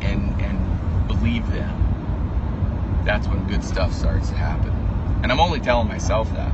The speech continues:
It's like, "Hello, you are your, you are the problem and you're the solution."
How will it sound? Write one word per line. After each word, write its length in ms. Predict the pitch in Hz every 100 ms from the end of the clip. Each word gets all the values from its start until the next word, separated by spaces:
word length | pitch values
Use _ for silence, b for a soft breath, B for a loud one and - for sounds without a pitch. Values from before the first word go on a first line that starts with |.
| -
It's 80 | -
like, 160 | 98 -
"Hello, 400 | - 143 143 - - - - - - - - - - - 104
you 320 | 120 135 160 101 98 - - - -
are 340 | 120 127 120 113
your, 520 | 113 113 113 110 110 - - - - - - - - - - - - - 135
you 160 | 156
are 100 | 165
the 100 | 180
problem 560 | 190 151 127 113 113 113 - - - - - - - - - 127
and 120 | 127
you're 120 | 127
the 100 | 120
solution." 500 | 120 117 120 - -